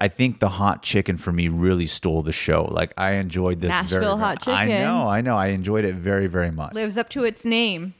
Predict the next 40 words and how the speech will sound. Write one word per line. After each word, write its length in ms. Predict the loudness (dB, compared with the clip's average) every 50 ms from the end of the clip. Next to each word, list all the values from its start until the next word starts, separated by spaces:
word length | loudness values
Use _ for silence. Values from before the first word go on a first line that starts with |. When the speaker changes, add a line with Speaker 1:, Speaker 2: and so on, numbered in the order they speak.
| -16
Speaker 1:
So 240 | -12 -6 -2 -2 0
when 160 | 2 2 2
you 100 | 2 2
go 360 | 2 2 2 2 2 0 -2 -4
to 680 | -8 -6 -4 -2 0 0 2 2 2 2 2 0 -2 -4
Nashville, 800 | -4 -4 -2 0 0 0 0 -2 -4 -2 0 0 0 0 -2 -6 -12 _ _ _ _ -6
you 40 | -2
gotta 180 | 0 0 2
get 100 | 0 0
some 120 | -2 -4 -2
hot 220 | 0 0 0 -2
chicken, 440 | -2 -2 -2 -2 0 -2 -2 -2 -4 -10 _ _ _ _
gotta 220 | -2 0 2 2 2
get 140 | 0 -2
some 120 | -4 -4 -2
peg 220 | 0 0 0 2
leg 220 | 0 -2 -2 -4 -6
porkers, 600 | -2 0 0 0 2 2 2 2 2 0 -2 -8 _ -20 -20 _ _ _ -8
maybe 460 | -6 -2 0 2 4 4 4 2 0
skip 280 | -2 -2 -2 -2 -2 -2
Martin's. 460 | -4 -4 -4 -6 -10 -16 -16 -16 -12 -6
Just 180 | -4 -4 -2 0
gonna 160 | -2 -2 -2
say. 260 | -2 -6 -6 -8 -10 -14 _ _ _ _ -6
Speaker 2:
Okay. 460 | -6 -6 -6 -6 -8 -8 -6 -6 -6 -8 -10 -18 -20 -20 -10
So 360 | -4 -2 0 2 2 0 0
a 100 | -2 -4
question 460 | -2 -2 -2 -2 0 0 0 0 0
for 120 | 0 0 0
you 240 | 0 2 2 2 2
on 260 | 2 2 2 2 2
barbecue. 640 | 0 0 0 0 -2 -2 -2 -2 0 0 0 -2 -4 -8 -16 -20 -20 -20 _ _ _ -6
Remember 600 | -2 0 0 2 2 0 2 2 2 2 2 2 2
the 120 | 0 0
ribs 320 | 0 2 2 2 0 0 0
and 140 | 2 2
mac 320 | 2 2 0 0 0 -2 -2
we 140 | 0 0 0
had 540 | 0 0 2 2 4 4 4 2 2 0
from, 800 | -4 -6 -2 0 2 2 2 2 2 0 0 0 -2 -2 -2 -4